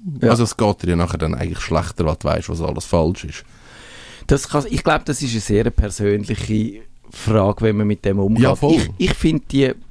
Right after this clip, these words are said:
Speaker 1: Daten auch per se interessant. Also ich weiss eben, ein grosser Teil von, von der Leute brauchen die aus Sportgründen. Eben
Speaker 2: Ja.
Speaker 1: das zum Gen-
Speaker 2: Ja.
Speaker 1: Meine Uhr kann dann auch irgendwie meinen Fitnesszustand messen und ich weiss zwar nicht, wie sie das macht, aber sie behauptet, dass sie könnte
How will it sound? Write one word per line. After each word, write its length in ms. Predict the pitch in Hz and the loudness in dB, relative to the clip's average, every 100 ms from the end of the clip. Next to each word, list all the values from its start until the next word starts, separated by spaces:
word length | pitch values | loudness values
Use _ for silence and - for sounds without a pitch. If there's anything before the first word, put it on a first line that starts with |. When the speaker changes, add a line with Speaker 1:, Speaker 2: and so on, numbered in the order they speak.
| - - | -20 -6
Speaker 1:
Daten 440 | - 117 135 127 117 | 2 2 2 0 2
auch 200 | 104 110 - | 2 -2 0
per 180 | - 113 | -2 -2
se 160 | - 104 | -2 -2
interessant. 560 | 101 104 113 - 90 | -2 -2 -4 -6 -4
Also 160 | 120 131 | -2 0
ich 80 | 131 | 2
weiss 220 | 123 139 | 2 2
eben, 220 | 143 135 127 | 0 -2 -4
ein 180 | - 113 - - | 0 0 0 -2
grosser 380 | 123 139 135 | -2 0 -4
Teil 240 | - 104 113 | -2 0 0
von, 300 | - 117 110 | -2 0 0
von 200 | - 110 | -2 -4
der 100 | 104 | -2
Leute 200 | 104 110 104 - - | 0 0 -4 -14 0
brauchen 300 | 127 123 117 | 2 2 0
die 120 | 120 113 | 0 0
aus 100 | 98 | 0
Sportgründen. 680 | - 95 92 - - 80 82 | -4 -4 -4 -6 -6 -6 -4
Eben 140 | 98 | 2
Speaker 2:
Ja. 80 | 101 | 2
Speaker 1:
das 140 | 95 | 2
zum 180 | - 92 | -2 -4
Gen- 180 | - 104 | -2 -2
Speaker 2:
Ja. 100 | 95 - - | -2 -4 0
Speaker 1:
Meine 220 | 120 120 120 | 2 4 2
Uhr 160 | 135 | 2
kann 220 | 127 117 - | 0 -2 -2
dann 180 | 101 | -2
auch 260 | 98 92 110 | -4 -4 0
irgendwie 580 | 120 107 104 104 104 101 - | 0 -2 -4 0 2 0 0
meinen 500 | 110 107 101 95 90 - 143 - 135 - | 2 4 4 2 0 -2 -2 0 -2 -2
Fitnesszustand 880 | - 123 123 - 104 101 107 - - | 0 0 0 0 0 2 2 -2 -6
messen 480 | 101 92 95 - 113 | -2 0 -2 -4 0
und 300 | 107 113 - | 2 0 -2
ich 100 | - | -4
weiss 220 | 85 82 | -2 -2
zwar 180 | - 90 | -2 0
nicht, 240 | 80 82 98 | 0 -2 0
wie 80 | |
sie 140 | 87 92 | -2 -2
das 220 | 90 85 | -4 -2
macht, 360 | 85 85 - - | 0 0 -4 -6
aber 200 | - - | -4 -4
sie 160 | - | -4
behauptet, 580 | - 87 104 135 - - | 0 2 2 0 -4 -4
dass 160 | 127 - | -4 -2
sie 100 | 104 | -2
könnte 280 | 101 110 | 2 0